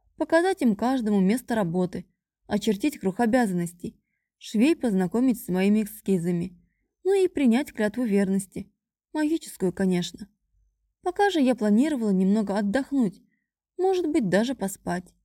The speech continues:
Не получилось. В дверь постучали, требовательно так постучали.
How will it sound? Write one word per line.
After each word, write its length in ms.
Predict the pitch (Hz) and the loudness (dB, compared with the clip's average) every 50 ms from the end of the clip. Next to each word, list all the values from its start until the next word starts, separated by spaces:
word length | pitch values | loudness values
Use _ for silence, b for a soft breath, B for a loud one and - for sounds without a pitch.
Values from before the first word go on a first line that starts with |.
| _ _ _ _ _ _ _ _ _ | _ _ _ _ _ _ _ _ _
Не 260 | - 196 196 202 226 254 | 2 4 4 4 4 2
получилось. 720 | 247 - 262 240 190 - - - 180 175 175 170 - _ _ _ _ _ _ _ _ _ _ _ _ _ | 0 -2 -2 -2 -2 -2 -4 -4 -4 -4 -4 -6 -10 _ _ _ _ _ _ _ _ _ _ _ _ _
В 80 | 262 | 0
дверь 220 | 214 226 311 320 311 | 2 2 2 0 -2
постучали, 640 | - 277 - - 311 294 - - 302 294 269 208 | -4 -8 -6 -6 -8 -8 -4 -2 0 0 2 0
требовательно 800 | 175 - - - 185 208 247 240 311 302 277 - 226 196 190 185 | -2 -4 -2 0 0 2 2 2 0 -2 -4 -2 -2 0 0 0
так 220 | 185 196 175 - _ | 0 -2 -4 -4 _
постучали. 680 | - - - - 247 240 - - 269 233 202 - - | -14 -16 -10 -8 -8 -8 -4 -4 -2 -2 -2 -4 -6